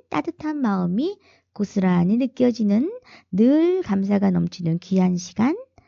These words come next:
함께할 수 있었음에 행복했었단 말을 꼭 전하고 싶네요. 즐거웠습니다.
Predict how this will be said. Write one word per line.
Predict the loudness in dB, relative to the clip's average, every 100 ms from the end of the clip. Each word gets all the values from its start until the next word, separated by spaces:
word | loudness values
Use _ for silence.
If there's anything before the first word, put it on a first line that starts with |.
| _
함께할 | -6 -6 -4 -4 -6
수 | -6 -6
있었음에 | -4 -4 -6 -8 -6 -4 -2 -4 -8 _ _
행복했었단 | -10 -6 -6 -6 -6 -6 -4 -2
말을 | 0 0 0 -2 -2 -6 _
꼭 | 0 0 -2 _ _
전하고 | 0 2 2 0
싶네요. | -4 -2 0 2 2 0 -4 -16 _ -20 -20
즐거웠습니다. | -6 0 4 4 2 0 0 2 2 4